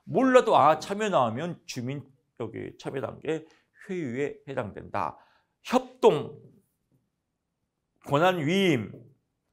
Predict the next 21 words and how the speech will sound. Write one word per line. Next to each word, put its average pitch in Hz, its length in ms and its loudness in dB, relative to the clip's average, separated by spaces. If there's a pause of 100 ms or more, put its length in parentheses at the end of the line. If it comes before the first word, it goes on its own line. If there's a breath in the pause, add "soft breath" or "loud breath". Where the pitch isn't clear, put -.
(160)
주민 165 340 -4
통제, 190 720 2 (1300)
주민 135 240 -4
협동, 160 360 2
이건 113 220 -4
뭐예요? 160 300 0 (220 loud breath)
주민 131 320 -10
권력 139 600 -2
단계다. 95 520 -6
그래서 - 340 -16
주민 117 460 -8
통제가 160 640 0 (220 loud breath)
가장 151 600 -4 (560)
참여가 139 640 -4 (100)
센 147 460 -8 (100)
단계죠. 101 520 -16 (420 loud breath)
이 139 100 -8
중에서 131 280 -6 (120)
무조건 151 440 -4
나옵니다. 190 800 8
아, 95 460 -16